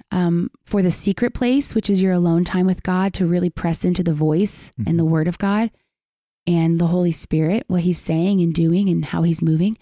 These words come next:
Speaker 1: And then one called The Meeting Place. And that's really for the congregation to sing together and for your car rides with your children and <laughs> your day-to-day with your family and your YouTube playlist, all the things that you might need when you're with people. So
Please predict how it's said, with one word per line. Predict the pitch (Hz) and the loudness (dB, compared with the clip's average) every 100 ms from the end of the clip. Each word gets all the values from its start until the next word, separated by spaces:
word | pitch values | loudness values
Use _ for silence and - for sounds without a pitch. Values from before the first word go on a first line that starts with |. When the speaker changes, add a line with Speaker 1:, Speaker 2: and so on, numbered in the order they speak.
| _ _ _ - | _ _ _ 0
Speaker 1:
And | 190 | 2
then | 196 190 | 4 4
one | 190 185 | 2 2
called | 180 170 | -2 0
The | 175 | 2
Meeting | 180 180 175 | 2 2 0
Place. | - 156 156 - - | 0 0 0 -2 -2
And | 170 | 0
that's | 180 175 - | 0 0 0
really | 180 165 | 0 0
for | - 165 | -2 -4
the | 160 | -2
congregation | - 165 160 165 156 160 | -2 -2 -2 -2 -2 -2
to | 160 | -2
sing | - 165 | -2 -2
together | 160 160 156 156 156 | -2 -2 -2 -2 -2
and | 151 - _ _ _ - | -4 -6 _ _ _ -4
for | 180 | 0
your | 175 170 | 2 0
car | - 220 214 | 0 0 2
rides | 202 185 180 | 2 0 0
with | 185 - | 0 -2
your | |
children | 185 - 202 196 180 180 | -2 0 0 0 0 0
and | 170 170 220 208 190 - | 0 2 2 2 -4 -10
<laughs> | - 262 | -12 -6
your | - 214 | -2 0
day-to-day | 214 214 214 202 190 | 2 2 2 2 2
with | 196 | 2
your | 196 190 | 0 -2
family | 185 175 180 175 175 170 | 0 2 2 2 2 2
and | 160 165 165 _ _ | 2 0 -2 _ _
your | 196 208 | 2 4
YouTube | 208 214 233 | 4 2 0
playlist, | 185 214 185 190 165 160 - | 0 0 0 0 0 -2 -2
all | 196 196 | 0 0
the | 202 | 0
things | 196 180 | 0 0
that | - | 0
you | 185 | 0
might | 180 170 | 2 0
need | 170 175 170 | 2 2 2
when | 160 | 0
you're | 160 160 | 0 0
with | 165 165 - | 0 -2 -2
people. | - 156 151 151 | -4 -2 -2 -4
So | - 165 156 | -4 -2 -2